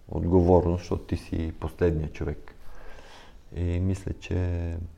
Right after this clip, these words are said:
до някаква степен ролята ми на терена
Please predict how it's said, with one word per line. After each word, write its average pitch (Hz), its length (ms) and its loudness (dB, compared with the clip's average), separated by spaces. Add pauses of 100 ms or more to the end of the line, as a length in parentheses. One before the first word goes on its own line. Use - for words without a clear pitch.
(300)
до 87 160 -6
някаква 85 340 -4
степен 78 520 -4 (920)
ролята 95 440 6
ми 78 320 0
на 76 120 -2
терена 82 560 4